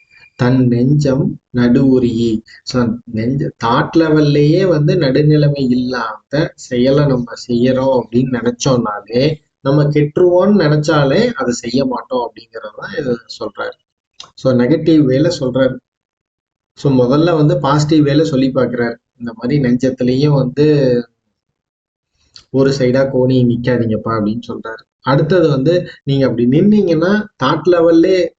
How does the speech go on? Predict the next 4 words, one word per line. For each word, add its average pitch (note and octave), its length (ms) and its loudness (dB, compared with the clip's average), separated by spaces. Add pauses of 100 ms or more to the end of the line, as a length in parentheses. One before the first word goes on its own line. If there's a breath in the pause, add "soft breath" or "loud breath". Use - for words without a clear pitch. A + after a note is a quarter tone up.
(300)
இருந்தீங்கனாலே, C3 1080 -2
எண்ணத்திலே E3 580 0
அப்படி C#3 360 0
இருந்தீங்கன்னா, C3 720 -6